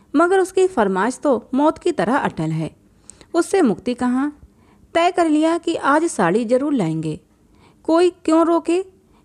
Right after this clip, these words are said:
किसी को रोकने का क्या अधिकार है? माना स्वदेशी का इस्तेमाल अच्छी बात है, लेकिन किसी को ज़बरदस्ती करने का क्या हक है? अच्छी आज़ादी की लड़ाई है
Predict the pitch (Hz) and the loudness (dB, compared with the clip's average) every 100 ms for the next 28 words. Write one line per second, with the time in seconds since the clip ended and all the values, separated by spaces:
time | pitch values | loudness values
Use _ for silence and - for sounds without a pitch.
0 | _ 339 359 349 381 247 202 269 285 311 | _ -2 0 2 2 2 0 -2 0 0
1 | 285 202 220 240 254 262 254 269 311 - | 0 0 0 0 0 0 2 0 -2 -6
2 | _ _ - - _ 262 302 349 381 254 | _ _ -20 -20 _ 2 2 2 0 0
3 | 220 240 320 302 311 226 214 214 254 269 | 0 0 -2 -2 -2 -2 -4 -4 -2 -6
4 | - 359 226 165 - 202 269 - _ _ | -4 -2 0 -2 -4 -6 -6 -12 _ _
5 | _ 302 359 403 381 240 262 262 330 214 | _ 0 0 -2 -2 -4 -6 -4 -2 0
6 | 202 208 208 320 302 285 302 294 294 - | 0 -2 -2 -6 -2 -2 0 -2 -4 -2
7 | 233 262 254 277 339 - _ _ _ _ | -2 -4 -4 -6 -6 -12 _ _ _ _
8 | _ _ - 269 - 381 359 330 330 302 | _ _ -4 -4 0 0 2 2 2 0
9 | 320 349 320 302 302 311 381 | 0 2 2 2 2 2 -2